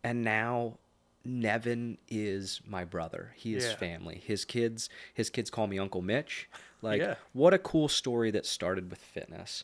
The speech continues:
Speaker 2: Mm-hmm.
Speaker 1: Um, so Nevin's, Nevin's definitely another one. Um, you know, I have to go back, uh, shout out to my dad again, just because, you know,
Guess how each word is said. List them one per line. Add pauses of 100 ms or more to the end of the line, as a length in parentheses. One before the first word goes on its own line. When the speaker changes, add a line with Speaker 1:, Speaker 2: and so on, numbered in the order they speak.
Speaker 2:
Mm-hmm.
Speaker 1:
Um,
so
Nevin's,
Nevin's
definitely
another
one. (240)
Um, (720)
you
know,
I
have
to
go
back, (120)
uh,
shout
out
to
my
dad
again,
just
because, (140)
you
know,